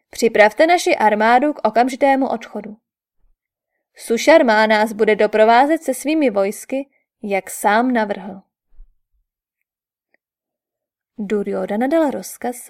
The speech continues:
aby vyrazili na zítří. Řekl Sušarmovi, ať jde se svojí armádou napřed a začne odhánět Virátův dobytek.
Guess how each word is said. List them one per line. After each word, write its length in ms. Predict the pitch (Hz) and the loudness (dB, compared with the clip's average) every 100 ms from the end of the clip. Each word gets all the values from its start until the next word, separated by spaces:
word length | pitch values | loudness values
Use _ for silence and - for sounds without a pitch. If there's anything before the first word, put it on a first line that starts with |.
| - | -12
aby 200 | 190 190 | -10 -8
vyrazili 480 | 190 196 202 240 | -8 -8 -6 -4
na 140 | 233 196 | -4 -6
zítří. 560 | 190 190 - 226 226 _ _ _ - - _ _ _ _ _ - - | -12 -18 -18 -18 -18 _ _ _ -20 -20 _ _ _ _ _ -20 -2
Řekl 280 | 226 214 220 | 0 2 2
Sušarmovi, 720 | - 220 277 294 240 220 226 - _ _ _ | 0 0 4 4 2 -2 -6 -12 _ _ _
ať 180 | 220 214 | 0 0
jde 240 | 226 208 | 0 -2
se 140 | 208 285 | -2 -2
svojí 320 | 359 370 339 | 0 0 0
armádou 500 | 262 240 294 330 339 | 0 0 0 0 -2
napřed 440 | 233 208 - 262 - - - | -4 -6 -8 -10 -12 -20 -6
a 80 | 214 | -4
začne 320 | 202 - 214 | -4 -6 -8
odhánět 560 | - 190 196 220 262 269 | -8 -10 -8 -6 -4 -6
Virátův 500 | 208 202 214 220 233 | -4 -4 -4 -6 -10
dobytek. 520 | 214 185 185 185 202 | -8 -10 -12 -16 -20